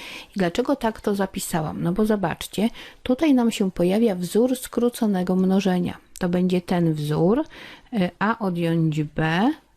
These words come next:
razy A plus B, czyli wówczas otrzymamy a kwadrat odjąć b kwadrat, czyli to, co mamy tutaj.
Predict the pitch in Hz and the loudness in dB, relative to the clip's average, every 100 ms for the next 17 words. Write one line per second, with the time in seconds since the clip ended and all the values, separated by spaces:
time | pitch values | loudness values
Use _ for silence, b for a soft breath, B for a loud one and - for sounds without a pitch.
0 | - 170 175 214 233 - 175 170 190 190 | -2 0 2 2 0 0 -4 -2 -2 -2
1 | - 160 151 - 147 - 160 196 285 B | -2 -4 -4 -4 -8 -4 -2 0 -2 B
2 | B B - 202 175 247 277 - 220 - | B B -6 -2 0 0 0 -2 -4 -6
3 | 180 - - 170 196 220 202 - _ 233 | -12 -10 -6 -2 2 2 2 -2 _ -6
4 | - - - 190 190 196 196 - - 160 | -6 -14 -2 -2 0 0 0 -2 -2 0
5 | 156 160 160 - - - 165 180 - - | 2 2 0 -4 -12 -6 -2 -2 -4 -8
6 | 123 - 202 247 - - 175 220 220 190 | -8 -2 -4 -4 -8 -8 -2 -2 0 0
7 | 185 180 175 - - | 0 0 -2 -4 -10